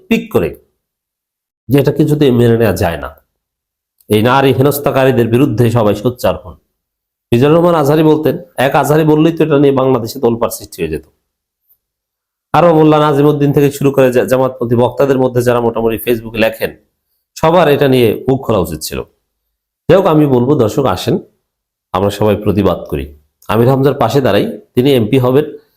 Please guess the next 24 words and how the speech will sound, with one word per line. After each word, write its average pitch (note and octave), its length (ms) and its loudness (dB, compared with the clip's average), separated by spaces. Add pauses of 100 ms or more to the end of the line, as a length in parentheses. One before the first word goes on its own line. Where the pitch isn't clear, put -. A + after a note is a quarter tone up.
(260)
আর G#2 180 -2
তার B2+ 180 0
যতটুকু C3 360 0
ত্রুটি C3 240 0
বিচ্যুতি C3+ 360 0
এগুলো A#2+ 200 2
দূর A2+ 240 2
হয়ে C#3 100 4
যাবে। C#3+ 280 2
আর A#2+ 120 0
ত্রুটি C3+ 220 0
বিচ্যুতি D#3 360 0
থাকলেও D3 340 -2
অন্য D3 200 0
প্রার্থীর C#3 360 -2
চাইতে C#3 240 0
তিনি C3+ 160 -2
হাজার A#2 340 0
গুণ C#3+ 180 0
যোগ্য, D3+ 240 -2 (1300)
ত্রুটি D#3 260 2
সহই E3 400 4
তিনি D#3 220 2
যোগ্য। G2+ 260 0